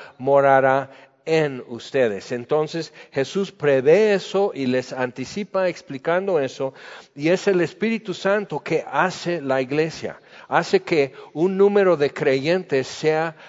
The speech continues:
la iglesia, y eso es una manifestación local de la iglesia, y ves alrededor y dices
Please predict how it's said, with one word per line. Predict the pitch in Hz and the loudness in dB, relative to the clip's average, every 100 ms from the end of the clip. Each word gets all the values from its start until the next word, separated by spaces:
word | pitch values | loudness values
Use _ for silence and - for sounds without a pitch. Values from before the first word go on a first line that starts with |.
| - | -4
la | 123 160 175 | 0 2 0
iglesia, | 151 160 175 - 127 98 | -2 -2 -2 -2 -4 -4
y | 123 | -2
eso | 160 175 180 | -2 -2 -6
es | - | -4
una | 190 190 160 | -2 2 0
manifestación | 135 156 190 190 185 - 156 143 175 160 | 2 0 0 0 -4 0 0 0 -2 0
local | 139 - 175 190 180 - - - | 0 0 -4 -2 -4 -8 -20 -4
de | 147 143 | 0 2
la | 143 151 175 160 | 4 4 2 -2
iglesia, | 147 131 165 196 - 139 127 135 - - | -4 0 0 0 0 -2 -2 -4 -18 -10
y | 131 | 2
ves | 147 175 175 | 2 4 2
alrededor | 165 156 151 147 147 160 | 2 4 6 6 6 4
y | 147 | 2
dices | 135 131 143 127 - - | -2 -4 -2 -2 -4 -20